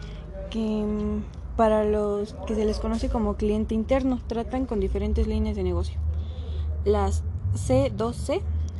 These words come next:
reutiliza productos, compras con menores precios y con ofertas únicas en el medio. Y por último sería la G dos C, que es el ahorro de tiempo, trámites de, trámites más rápidos y seguros, seguro electrónico y costos muy bajos.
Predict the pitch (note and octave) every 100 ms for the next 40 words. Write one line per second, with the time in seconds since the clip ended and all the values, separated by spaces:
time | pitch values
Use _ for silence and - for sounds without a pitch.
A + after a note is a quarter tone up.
0 | - G#3+ G#3+ A3+ A3+ B3 G#3+ G#3 A#3+ -
1 | D4 - A#3+ A#3 B3 - A3 G3+ G#3 G3+
2 | - A#3+ C#4 C4 A#3+ F#3+ F3+ G#3 - A3
3 | G#3+ G#3+ G#3 F#3+ F#3 F#3 A#3 B3+ B3 -
4 | - - - - - A#3+ B3+ B3 C4 C#4
5 | C#4+ D4+ A3+ G3+ G#3 G3 F#3+ - A#3 G#3+
6 | G3 - - - - - - - G#3+ A3
7 | G3+ G3+ G3+ F#3+ A3+ A#3+ B3 D4 D#4 A3
8 | G#3+ G#3+ G#3 G#3+ G3 F#3+ F#3 F#3 F#3 G#3
9 | - - - - A#3 A3 G3 F#3+ F#3+ A3+
10 | A3 A3+ G3+ F#3+ F#3+ A3 C4 C#4+ - -
11 | - - - - - - - A3 G#3 G#3
12 | G#3 - - G#3 G3+ F#3 - A#3+ D4 D4+
13 | - E4 E4+ - - - A3+ A3 A3 -
14 | G#3+ - F#3+ F#3+ F3+ F3 - -